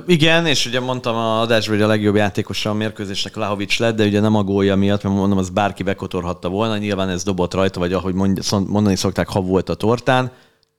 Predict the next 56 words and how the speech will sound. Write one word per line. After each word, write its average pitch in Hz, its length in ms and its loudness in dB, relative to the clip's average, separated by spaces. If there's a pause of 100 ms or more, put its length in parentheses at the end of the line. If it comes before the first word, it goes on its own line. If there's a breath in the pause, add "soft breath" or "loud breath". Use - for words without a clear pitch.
(460)
Megtette 117 640 0
azt, 98 160 -2
hogy 92 140 0
ő 92 100 4
bevon-, 92 500 0
őt 104 200 0
be 95 120 2
tudják 90 360 0
vonni 90 260 0
ezúttal 90 380 -2
a 85 40 2
játékban, 104 560 -2
mert 101 140 -2
konkrétan 101 400 -2
ő 98 120 2
az, 87 120 0
aki 90 180 -4
visszalép, 98 520 -2
ő 98 100 -2
az, 90 120 -4
aki 90 240 -6
kétszer 92 420 -2
kijátsza 82 500 0
Kostić 87 340 -6
számára 82 460 0
bal 90 200 2
oldalra 82 360 2
a 80 40 2
labdát, 104 440 0 (180 loud breath)
és - 140 -2
a 117 40 2
második 92 360 0
fél 98 180 2
időben 90 260 2
a 92 60 -4
Juventus 92 460 -2
két 90 200 0
legnagyobb 87 400 0
helyzete, 90 440 0
ha 104 100 0
most 87 180 -8
a 85 40 -2
gólt 82 240 0
nem 82 180 -2
veszem, 87 280 -2
az 95 120 0
ebből 82 260 2
született. 95 600 0
Az 98 120 -2
egyik, 92 280 0
amikor 92 260 -2
Kostić 90 340 -4
beadja, 87 260 0
Ken 90 320 -2
ugye 85 240 2
elrúgja, 82 480 2